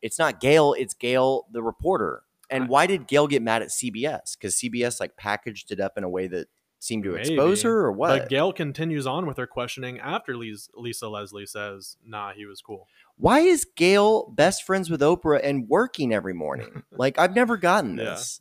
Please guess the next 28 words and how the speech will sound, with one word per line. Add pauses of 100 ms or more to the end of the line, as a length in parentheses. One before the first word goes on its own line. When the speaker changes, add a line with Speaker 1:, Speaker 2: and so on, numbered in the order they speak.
Speaker 2:
I
don't
know
Speaker 1:
Why
Speaker 2:
either.
Speaker 1:
is
she
a
newscaster?
I
Speaker 2:
Yeah.
Speaker 1:
thought
she
was
Oprah's
best
friend. (1400)
Speaker 2:
Uh,
she
is.
Speaker 1:
Oprah's
coming
to
the
A (120)
A
C. (220)
Speaker 2:
Yeah.